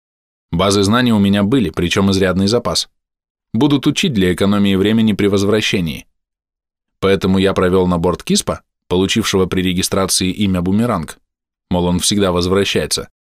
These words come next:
и положил в капсулы медцентра все тридцать человек. Как раз все заняли. Вот так пятеро учили базы знаний диспетчеров, восемь базы знаний техников пустотных объектов,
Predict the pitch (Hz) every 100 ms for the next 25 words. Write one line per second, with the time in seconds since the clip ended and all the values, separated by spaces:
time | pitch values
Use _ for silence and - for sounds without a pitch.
0 | _ _ _ - 82 90 92 90 101 -
1 | 90 - 87 82 78 - 98 123 185 190
2 | - 165 - 98 - 92 - 113 107 87
3 | - - _ _ _ _ _ _ _ 214
4 | 165 107 90 - 117 95 85 80 71 73
5 | - _ _ _ _ _ _ _ 95 185
6 | - 202 208 - 160 131 113 107 - 110
7 | 92 98 92 87 92 90 78 78 120 151
8 | 196 185 - _ _ _ _ - 160 202
9 | 95 87 92 92 87 90 85 82 92 92
10 | 82 82 - 87 92 85 82 80 101 175
11 | 185 -